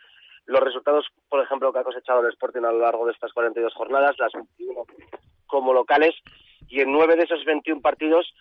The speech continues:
el Sporting ha co-, ha cosechado una victoria o bien por dos cero o por más de dos goles de diferencia.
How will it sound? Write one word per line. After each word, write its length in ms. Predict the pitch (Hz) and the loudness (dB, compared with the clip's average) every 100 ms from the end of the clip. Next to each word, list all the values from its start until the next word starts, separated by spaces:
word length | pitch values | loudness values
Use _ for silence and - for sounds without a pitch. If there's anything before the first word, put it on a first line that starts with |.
| _ _ _ | _ _ _
el 120 | 131 127 | -2 -2
Sporting 340 | - 143 147 | -4 -6 0
ha 80 | 139 | 0
co-, 420 | 139 143 139 135 | 4 4 6 4
ha 80 | 131 | 4
cosechado 400 | 139 139 - 139 | 0 -4 -2 0
una 80 | 135 | 2
victoria 480 | 131 - 143 151 151 - _ - - | 0 0 2 2 0 -6 _ -16 -4
o 100 | 131 | -2
bien 200 | 156 165 | 0 2
por 160 | 180 | 2
dos 140 | 165 - | 2 2
cero 280 | 180 214 214 _ _ _ _ _ | 2 2 0 _ _ _ _ _
o 120 | 143 | -2
por 200 | - 139 | 0 0
más 240 | 147 175 156 | 4 4 4
de 60 | |
dos 180 | 147 135 | 0 2
goles 220 | 139 135 | 0 0
de 80 | 127 | 0
diferencia. 560 | 120 135 170 170 110 | -2 0 0 0 -2